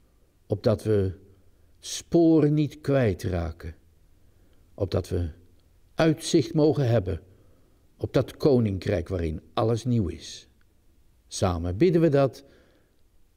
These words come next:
in Jezus' naam. Amen. Ja, en hoe kan het anders? We gaan nu samen luisteren naar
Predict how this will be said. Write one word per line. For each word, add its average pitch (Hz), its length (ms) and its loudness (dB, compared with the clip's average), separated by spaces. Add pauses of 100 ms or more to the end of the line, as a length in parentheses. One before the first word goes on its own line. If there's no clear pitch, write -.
(180)
in 139 340 2
Jezus' 135 500 2
naam. 78 400 -6 (1120)
Amen. 92 580 -2 (4000)
Ja, 131 240 2
en 104 80 2
hoe 117 160 2
kan 117 180 2
het 139 140 0
anders? 202 600 0 (100)
We 123 140 -2
gaan 117 240 2
nu 120 220 2
samen 104 400 0
luisteren 143 600 -2
naar 101 340 -6